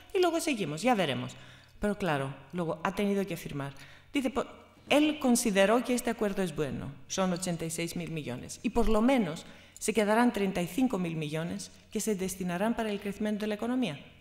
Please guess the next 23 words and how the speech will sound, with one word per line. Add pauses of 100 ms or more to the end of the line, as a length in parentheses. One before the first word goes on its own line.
(120)
Esa
es
la
cosa
positiva,
según
él. (600)
Pero
mire,
estamos
en
elecciones
ahora. (560)
De
todas
formas, (420)
han
estado
en
todas
partes,
eso
sí.